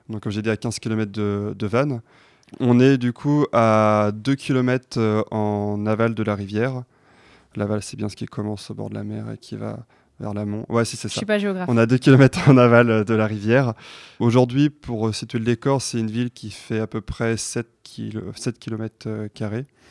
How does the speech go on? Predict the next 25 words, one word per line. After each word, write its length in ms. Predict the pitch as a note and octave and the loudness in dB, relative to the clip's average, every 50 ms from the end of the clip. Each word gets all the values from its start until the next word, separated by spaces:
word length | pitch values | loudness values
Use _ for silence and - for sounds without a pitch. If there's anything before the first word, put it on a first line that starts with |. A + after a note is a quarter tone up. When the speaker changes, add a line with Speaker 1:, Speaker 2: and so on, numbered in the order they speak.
| _ - | _ -10
Speaker 1:
pour, 280 | - A2 G#2 G2 G#2 | -6 -4 0 0 2
euh, 200 | G2+ G2+ G2+ G2+ | 2 2 0 -2
quatorze 480 | F#2+ - - A2 G2+ - - A2 G2 G2+ | -4 -4 -6 -6 -6 -4 -6 -6 -4 -4
mille 140 | G#2+ G#2+ G#2 | -4 -4 -4
habitants. 360 | F#2+ G#2 G2 - A#2+ C#3+ D3 - _ _ _ _ _ _ _ _ _ | -4 -6 -6 -6 -8 -8 -8 -12 _ _ _ _ _ _ _ _ _
Donc 200 | - A2 G#2+ F#2 | -6 -6 -6 -6
c'est 180 | - - - G#2 | -8 -8 -6 -4
une 300 | G2+ G2+ G2+ G2+ G2+ G2 | -4 -4 -4 -4 -4 -4
zone 220 | F#2 A2+ A#2 A#2 | -4 -4 -4 -4
qui 160 | A2+ - - | -6 -8 -10
est 60 | G#2 F#2+ | -12 -10
densément 480 | G2 G2 A#2 A2+ - - B2+ A#2+ A#2 | -6 -6 -6 -6 -4 -4 -4 -4 -4
peuplée. 360 | G#2+ - A2+ - - B2+ C#3 D#3 - _ _ _ _ _ | -4 -4 -8 -4 -4 -4 -4 -4 -6 _ _ _ _ _
Avant, 420 | - - A2+ A2 G#2+ B2 C3+ C#3 C#3 | -2 0 0 2 4 4 4 4 4
son 140 | - - | 2 0
territoire 340 | G#2+ - A2+ G#2+ - - B2+ A#2 | -2 0 0 0 2 2 0 0
était 140 | G#2+ - | 0 -2
un 60 | G#2+ G2 | -4 -6
peu 100 | - A2 | -6 -8
plus 220 | - - G#2+ G2+ | -6 -6 -6 -6
étendu, 260 | G2+ - G#2+ G#2+ A2+ | -4 -4 -4 -2 -2
mais 100 | A2+ A2+ | -2 -2
on 40 | G#2+ | -4
reviendra 560 | G#2 G2+ G#2 G2+ G2 G2 G2+ G2+ G2 G2 G2+ - _ _ _ _ _ - | -4 -4 -4 -4 -4 -4 -4 -4 -4 -6 -8 -10 _ _ _ _ _ -8
après. 360 | - G2+ - - B2 B2+ | -6 -6 -4 -2 -2 -2